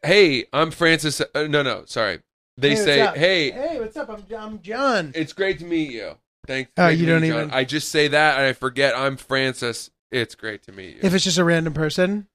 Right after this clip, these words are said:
Speaker 1: Yeah, strange, a new person.
Speaker 2: Hmm.
Speaker 1: And then they'll say, "What's your name?" And I'm like, "Ah,
Speaker 2: Oh,
Speaker 1: fuck.
Speaker 2: yeah. Missed the opportunity there.
Speaker 1: Fuck me,
Speaker 2: Yeah.
Speaker 1: dude. What am I doing?"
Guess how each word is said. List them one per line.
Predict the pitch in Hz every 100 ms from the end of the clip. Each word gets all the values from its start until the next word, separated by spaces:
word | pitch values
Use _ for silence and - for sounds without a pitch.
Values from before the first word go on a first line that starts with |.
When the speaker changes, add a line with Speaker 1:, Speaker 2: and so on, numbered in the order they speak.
| _ _ _ _ _ -
Speaker 1:
Yeah, | 131 110 76
strange, | 87 - 120 120
a | 117
new | 120 113
person. | 113 110 104 - 50 - _ _ -
Speaker 2:
Hmm. | 156 147
Speaker 1:
And | 135
then | 143 143
they'll | 127
say, | 139
"What's | 131 147 175
your | 180
name?" | 185 190 190 180
And | 120
I'm | 120
like, | 113 110
"Ah, | 113 104 -
Speaker 2:
Oh, | 190 190 175 165
Speaker 1:
fuck. |
Speaker 2:
yeah. | 160 160 156 139
Missed | 165 165 -
the | 160
opportunity | 151 151 160 156 151
there. | 151 151 151
Speaker 1:
Fuck | 165 143 - -
me, | - 127 139 143 135 156
Speaker 2:
Yeah. | 156 156 156 156
Speaker 1:
dude. | -
What | 135 170
am | 113 92
I | 87 - _
doing?" | 135 131 131 67